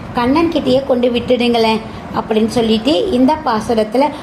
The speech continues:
ஒவ்வொரு பாசுரத்துலையும் சொல்றா. இப்ப நம்மலாம் கூட ஒரு து-, ஒரு கடைக்கு போறோம். கடைக்கு போய் அவ்வளவு துணிமணிகள் இருக்கும்.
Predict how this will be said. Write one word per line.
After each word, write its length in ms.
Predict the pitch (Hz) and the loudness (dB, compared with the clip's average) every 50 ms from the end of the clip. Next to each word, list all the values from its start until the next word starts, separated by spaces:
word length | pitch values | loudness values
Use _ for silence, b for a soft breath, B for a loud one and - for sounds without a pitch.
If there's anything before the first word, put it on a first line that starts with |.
| B B B B - | B B B B -2
ஒவ்வொரு 420 | 214 233 240 269 302 311 311 311 - | 0 2 2 4 2 2 2 0 -2
பாசுரத்துலையும் 600 | - 269 202 - 240 220 214 - - 226 247 240 - | -2 -4 -4 -2 -2 -2 -2 0 0 0 0 0 0
சொல்றா. 280 | 226 214 202 214 196 - - - - - B B B B - | 0 0 0 -2 -4 -4 -8 -14 -14 -14 B B B B -4
இப்ப 220 | - - - 320 | -2 -2 0 0
நம்மலாம் 420 | 277 262 262 277 294 294 285 277 269 | 0 0 0 2 2 2 0 0 0
கூட 180 | 262 247 269 | 0 0 2
ஒரு 140 | 285 277 - - 247 | 2 2 0 0 2
து-, 120 | 247 233 | 2 4
ஒரு 160 | 233 226 220 | 4 2 2
கடைக்கு 360 | 220 240 240 247 262 254 262 220 - | 0 -2 -2 -2 -2 -2 -4 -4 0
போறோம். 260 | 220 214 220 220 208 208 - - - - B B B B B B - | 2 2 4 4 2 0 -4 -10 -14 -14 B B B B B B -6
கடைக்கு 360 | - 262 269 302 320 320 320 | -4 -2 0 0 -2 -2 -2
போய் 220 | 277 - 285 294 285 | -4 -2 -2 0 0
அவ்வளவு 640 | 254 208 196 202 226 254 269 294 294 294 294 294 - | 0 0 -2 0 2 4 4 4 4 2 0 0 0
துணிமணிகள் 600 | - 269 269 294 302 311 311 277 233 254 269 262 | 2 4 4 6 6 4 4 2 2 2 2 2
இருக்கும். 320 | 240 226 - 220 226 - | 2 0 0 -2 -4 -4